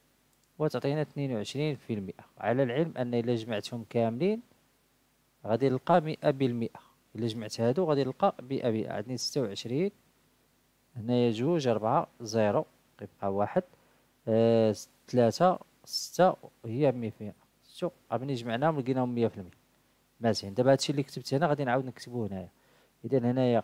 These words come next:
غتكون عندنا ستة وعشرين، هنايا اثنين وثلاثين، طابلو هنايا عشرين،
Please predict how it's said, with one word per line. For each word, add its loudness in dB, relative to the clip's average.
غتكون -8
عندنا -12
ستة -8
وعشرين، -4
هنايا -2
اثنين -10
وثلاثين، -2
طابلو 2
هنايا 0
عشرين، -6